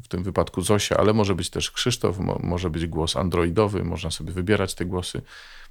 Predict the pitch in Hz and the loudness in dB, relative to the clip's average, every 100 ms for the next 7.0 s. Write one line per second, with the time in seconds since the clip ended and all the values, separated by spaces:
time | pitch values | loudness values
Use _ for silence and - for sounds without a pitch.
0 | - 98 95 98 95 87 104 95 - - | -2 2 4 4 4 2 0 0 -2 0
1 | 110 95 95 95 - 92 87 87 85 - | 2 2 2 0 -2 0 0 0 -4 -2
2 | 92 82 - 85 87 73 76 - - 123 | -2 -2 -4 -4 -2 -4 -4 -6 -4 -4
3 | 147 - - - - - - - - - | -4 -12 -20 -20 -20 -20 -20 -20 -20 -20
4 | _ - - - 127 - 104 165 180 117 | _ -20 -20 0 0 4 4 6 6 6
5 | 101 95 120 117 107 117 123 117 101 95 | 4 4 4 4 4 4 2 4 4 4
6 | 82 80 - - 185 - - 98 90 87 | 2 0 0 0 2 0 -2 2 2 2